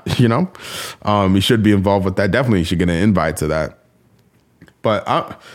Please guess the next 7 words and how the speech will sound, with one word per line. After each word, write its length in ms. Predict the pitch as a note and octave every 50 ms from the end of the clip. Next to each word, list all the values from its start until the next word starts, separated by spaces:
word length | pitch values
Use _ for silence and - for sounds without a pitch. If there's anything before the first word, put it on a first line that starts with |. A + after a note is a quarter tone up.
| - - - _ _ _ -
I 180 | - A2 G2
don't 100 | F2+ D#2+
know. 120 | C#2+ F#2 -
I, 160 | - C3 C3+
I, 220 | A2+ F2+ - B2 A2+ F#2+
uh, 1000 | A2+ B2 B2+ B2+ B2 A#2 A2 G#2+ G#2+ G2+ G2+ F#2+ F#2+ F2 - - - - - - - -
I'm, 160 | - F#3+